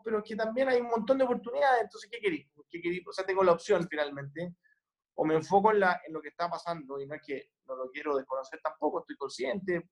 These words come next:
La, la semana pasada fui a un funeral por Zoom, es terrible, amigos míos están perdiendo su empresa, eh, ten-, eh, eh, eh, algunas personas, no sé, pues, la suspensión laboral, los desempleos, en fin.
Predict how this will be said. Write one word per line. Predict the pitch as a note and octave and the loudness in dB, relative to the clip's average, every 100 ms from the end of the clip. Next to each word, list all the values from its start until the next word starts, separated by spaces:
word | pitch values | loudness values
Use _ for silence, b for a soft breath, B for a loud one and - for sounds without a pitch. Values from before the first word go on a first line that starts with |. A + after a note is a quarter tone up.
| _ | _
La, | - E3+ | -6 -6
la | - B2+ | -6 -8
semana | C#3+ D#3+ | 2 4
pasada | D3 D#3+ D#3 | 4 2 -2
fui | D3+ | -6
a | |
un | C#3 | -4
funeral | C#3+ C#3 D3+ D#3 | 0 4 6 4
por | - - | 0 -2
Zoom, | C4 C4 G#3 | 0 0 0
es | F#3+ | -4
terrible, | - - B3 A#3 G3+ G3 F#3+ - - | -2 -2 -2 -4 -2 0 0 -2 -8
amigos | D#3 D#3+ D#3 | -4 -4 -2
míos | F3 E3+ | -2 -2
están | - | -6
perdiendo | C#3+ D3+ D#3+ | -6 -4 -6
su | D#3 | -8
empresa, | C#3+ C#3 A#3+ G#3+ - F3 F3 _ _ _ _ _ | -12 -6 0 2 0 -6 -8 _ _ _ _ _
eh, | - | -8
ten-, | C3+ C#3+ C3+ | -4 -4 0
eh, | D3+ C3 C#3 | 0 2 4
eh, | C3+ - - | 4 2 -10
eh, | - - - _ C#2 - _ - | -8 -8 -10 _ -18 -18 _ 0
algunas | C#3+ D3+ E3 E3 | 2 6 4 4
personas, | D3+ E3+ E3+ E3 D#3 | 0 6 6 6 4
no | D#3 | 0
sé, | G#3 | 0
pues, | E3+ D#3 - | 2 0 -2
la | C#3 | -4
suspensión | - - D3+ C3+ F#3 E3+ | -6 -10 -8 -2 0 4
laboral, | D3+ E3+ G#3+ F#3+ | 6 6 2 0
los | E3 D#3+ - | -4 -10 -14
desempleos, | D3+ - - G3+ F#3 | -16 -16 -6 -4 -4
en | F#3 | -8
fin. | F3 | -12